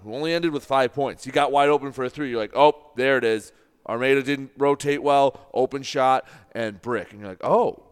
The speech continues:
And then, "Oh, Jake Townsend's open. Oh, here's the three that goes in." He makes them all the time off the side of the rim.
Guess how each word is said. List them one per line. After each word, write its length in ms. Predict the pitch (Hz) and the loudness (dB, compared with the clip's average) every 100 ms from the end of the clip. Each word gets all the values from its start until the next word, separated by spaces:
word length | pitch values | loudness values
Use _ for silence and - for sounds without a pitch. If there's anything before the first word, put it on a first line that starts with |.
| _ _ _ _ _ _ | _ _ _ _ _ _
And 180 | 117 123 | -8 -2
then, 640 | 123 117 113 110 101 90 _ _ - | 0 0 -4 -6 -14 -20 _ _ -4
"Oh, 120 | 143 | -2
Jake 220 | 160 147 | -2 -2
Townsend's 420 | 175 190 170 151 | 2 2 2 2
open. 280 | 156 123 92 - | 2 2 -10 0
Oh, 220 | 127 131 | 0 0
here's 320 | 113 127 131 | -8 -10 -8
the 60 | 120 | -12
three 300 | - 156 185 | -8 -4 2
that 160 | 170 151 | 2 4
goes 280 | 156 151 | 4 4
in." 200 | 156 143 | 2 -4
He 120 | 135 131 | -6 -6
makes 260 | 131 131 | -4 -4
them 120 | 143 | -4
all 160 | 131 139 | 0 0
the 60 | 131 | 0
time 500 | 175 156 127 120 107 _ _ _ _ _ _ _ _ _ _ | 0 2 0 -4 -10 _ _ _ _ _ _ _ _ _ _
off 180 | 120 123 | -2 -2
the 80 | 120 | -2
side 220 | - 113 | -2 -2
of 60 | 104 | -4
the 60 | |
rim. 220 | 101 92 | -10 -12